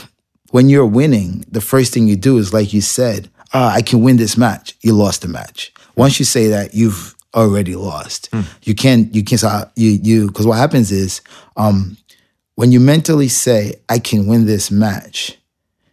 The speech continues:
Speaker 1: then mentally you think that at this point in this time, you're better, but you're not better. The guy is better than you by far.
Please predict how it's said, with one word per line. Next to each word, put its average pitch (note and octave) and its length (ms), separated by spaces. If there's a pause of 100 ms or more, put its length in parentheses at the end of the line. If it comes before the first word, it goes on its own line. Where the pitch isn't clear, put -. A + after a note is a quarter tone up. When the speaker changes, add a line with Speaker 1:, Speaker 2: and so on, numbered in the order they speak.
(220)
Speaker 1:
then A2+ 260
mentally G#2+ 680 (340)
you A#2+ 160
think A2+ 600 (480)
that G2 160
at A2 200
this D#3 180
point C3+ 420
in G#2 100
this A#2 160
time, A2+ 340
you're A#2 180
better, G2 560 (560)
but - 240
you're C#3 160
not A2+ 360
better. G2 260
The G#2 120
guy C3 220
is G#2+ 120
better G#2+ 280
than F#2 220
you G#2+ 180
by F2 220
far. F2 600